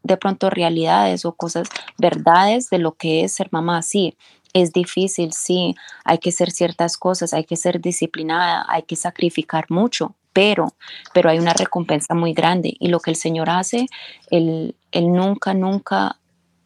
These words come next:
comete errores, y Él siempre a uno le va a dar lo que necesita para ese día en el que estás, para ser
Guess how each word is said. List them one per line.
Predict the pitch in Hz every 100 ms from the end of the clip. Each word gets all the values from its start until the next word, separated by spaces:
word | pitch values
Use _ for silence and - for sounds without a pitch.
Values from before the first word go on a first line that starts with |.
| - - -
comete | 190 175 -
errores, | 170 185 190 220 262 -
y | 202 180
Él |
siempre | 170 - 254 247 220
a | 214
uno | 214 214
le | 190
va | 185 175 170
a |
dar | 175 190 196
lo | 190
que | 175
necesita | 165 - 160 175 180 240 - _ _ _ _ _ - - -
para | 175 185
ese | 175 170 175
día | 170 165 175 202 - - - - - _ -
en | 185
el | 165 -
que | 160
estás, | - 175 208
para | - 170
ser | 156 151 160